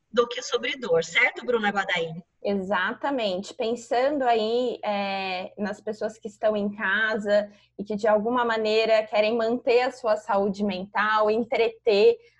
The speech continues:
Speaker 2: a gente sabe que, é, nesse momento em que estamos confinados, é muito importante, é, fazer atividades que entretêm a mente, né? A gente tem lido muito a respeito disso.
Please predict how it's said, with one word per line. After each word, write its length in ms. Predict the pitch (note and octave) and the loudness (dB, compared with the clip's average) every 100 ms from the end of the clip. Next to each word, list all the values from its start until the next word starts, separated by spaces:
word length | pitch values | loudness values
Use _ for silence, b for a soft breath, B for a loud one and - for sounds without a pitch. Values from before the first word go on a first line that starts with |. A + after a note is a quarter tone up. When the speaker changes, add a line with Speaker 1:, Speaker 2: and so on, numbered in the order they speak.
| - | -4
Speaker 2:
a 80 | |
gente 280 | G#3 A3 G#3+ | -2 -2 -6
sabe 420 | - G3+ G3+ A3 G#3+ | -2 0 2 -2 -6
que, 760 | - A3 G#3+ G#3 G3 F#3+ F#3+ _ - | -6 -4 -2 0 0 -2 -6 _ -8
é, 220 | F#3 F3+ | -6 -4
nesse 280 | F#3+ G#3 - | -2 -2 -2
momento 540 | A#3 G3+ G#3 G#3 G#3+ G#3+ | 0 2 2 0 -2 -4
em 80 | |
que 120 | G#3 G#3+ | -6 -6
estamos 800 | - A3 A3 G#3+ G3 G3+ - _ _ _ - | -4 -2 0 0 -2 -4 -10 _ _ _ 2
confinados, 680 | A#3+ B3+ B3+ A3+ - A3 | 2 2 -2 0 0 0
é 80 | A#3 | 0
muito 440 | A#3 A#3+ C4 D4+ D4 | 2 0 0 -2 -4
importante, 1080 | C4+ A#3 A#3 A#3 G#3+ A3+ A3 - A#3+ G#3+ - | -2 -2 -2 0 0 0 -4 -4 -2 -2 -4
é, 440 | G3+ G3+ G3 G3 E3+ _ _ _ _ _ _ - _ - | 0 2 2 -2 -6 _ _ _ _ _ _ -20 _ -2
fazer 340 | G#3 G#3 A3+ A#3+ | 0 2 2 0
atividades 680 | B3+ A#3 A#3 A3+ A3+ A#3 | -4 -2 2 4 2 0
que 100 | - | -6
entretêm 520 | B3 B3 A#3+ A#3+ A#3 B3 | -6 -2 -2 -2 -4 -2
a 40 | |
mente, 460 | C4 G3+ F3+ G3+ G#3 | -2 -4 -6 -8 -4
né? 120 | G3 | -2
A 80 | G3+ | -2
gente 260 | G#3 G#3 | -4 -8
tem 160 | - A3 | -8 -4
lido 220 | A#3 A3 | 0 0
muito 440 | C4 C4 C4 D4+ D#4 | 0 0 0 0 -4
a 40 | |
respeito 520 | B3+ A#3+ - G#3+ - | -6 -8 -8 -10 -10
disso. 640 | G3 F#3+ G3+ G#3 - - | -12 -8 -6 -8 -10 -14